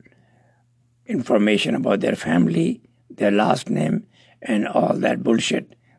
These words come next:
they have done throughout the history. So that way, these poor, uh, madrasa kids are nothing but a trash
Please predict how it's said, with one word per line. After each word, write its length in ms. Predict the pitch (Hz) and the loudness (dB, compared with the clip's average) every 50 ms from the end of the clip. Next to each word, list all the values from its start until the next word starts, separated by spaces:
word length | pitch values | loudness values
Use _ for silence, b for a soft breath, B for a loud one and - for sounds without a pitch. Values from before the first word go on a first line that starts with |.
| _ _ _ | _ _ _
they 120 | 214 - | -2 -2
have 200 | - - - - | 0 0 -2 -2
done 240 | 127 123 104 98 101 | 0 0 0 0 0
throughout 380 | - - 135 127 101 101 107 - | -2 -2 0 0 0 0 0 -2
the 80 | - | -4
history. 480 | - - - - - - - - 95 - _ _ _ _ _ _ _ _ b b b b b b b b b b b b b | -4 -4 -6 -6 -8 -8 -10 -10 -12 -12 _ _ _ _ _ _ _ _ b b b b b b b b b b b b b
So 400 | - - - - - 175 131 120 120 | -18 -8 -4 -2 0 0 0 0 2
that 220 | - 175 220 247 | 2 2 4 4
way, 380 | 226 196 - - - - - - 269 240 202 - | 6 6 6 6 4 4 2 -2 -6 -12 -2 2
these 280 | - 160 139 127 120 | 2 4 4 2 -2
poor, 420 | - - 208 202 196 180 170 - 147 | -2 0 4 6 6 6 6 4 2
uh, 340 | - - - - - - - | 0 -2 -4 -4 -4 -4 -6
madrasa 600 | - 190 - - - - - - - - - - | -4 2 4 4 4 4 2 -2 -2 -4 -4 -2
kids 400 | - - - - 190 - - - B B B B B B B B _ | -2 -2 -2 -2 -4 -10 -16 -20 B B B B B B B B _
are 200 | - - - - | -2 0 2 2
nothing 560 | - - - - - - - - - 165 156 - _ - | 2 2 0 0 0 0 -2 -2 -4 -6 -10 -14 _ -10
but 420 | - - - 110 - - - - - b b b b b b b b b b b b b b b b b b b _ - | -2 0 2 2 0 -2 -6 -20 -20 b b b b b b b b b b b b b b b b b b b _ -10
a 120 | 240 208 | -10 -8
trash 600 | 175 - - 160 156 - 143 143 143 - - - | -8 -4 0 2 4 4 4 2 0 -4 -8 -10